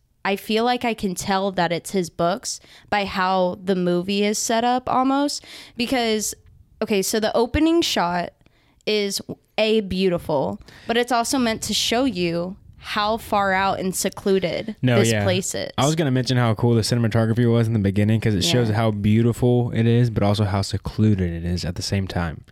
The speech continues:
Speaker 1: Yeah.
Speaker 2: 'Cause hotels are beautiful, you know.
Speaker 1: Yeah.
Speaker 2: Kinda. Back in the day, probably. But you walk around, it's, like, a nice place, beautiful scenes. It's, like, a badass ski resort,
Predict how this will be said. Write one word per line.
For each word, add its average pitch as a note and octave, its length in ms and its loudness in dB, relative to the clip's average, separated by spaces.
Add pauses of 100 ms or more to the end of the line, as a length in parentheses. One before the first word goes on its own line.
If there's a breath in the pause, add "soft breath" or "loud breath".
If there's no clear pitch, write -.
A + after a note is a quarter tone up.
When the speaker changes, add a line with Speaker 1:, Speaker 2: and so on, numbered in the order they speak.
Speaker 1:
Yeah. - 260 -6
Speaker 2:
'Cause C3+ 140 0
hotels A#2+ 420 0
are F#2+ 40 -6
beautiful, F#2+ 500 -2
you G2+ 80 -2
know. F#2+ 240 -2 (440 loud breath)
Speaker 1:
Yeah. F3 360 -8
Speaker 2:
Kinda. F#2+ 340 -4 (500)
Back A2 240 -2
in G#2+ 60 2
the G2 60 0
day, G2 120 4
probably. G2+ 360 2
But G#2 260 2
you G#2+ 220 4
walk A2 240 2
around, G#2 220 4
it's, F#2+ 160 0
like, G2 120 2
a G2 60 2
nice G2+ 360 0
place, A2+ 640 2 (520)
beautiful A2+ 360 4
scenes. B2 540 2
It's, F#2 140 -4
like, F#2+ 120 0
a G2+ 60 2
badass G#2+ 360 2
ski A#2+ 240 0
resort, A#2 500 2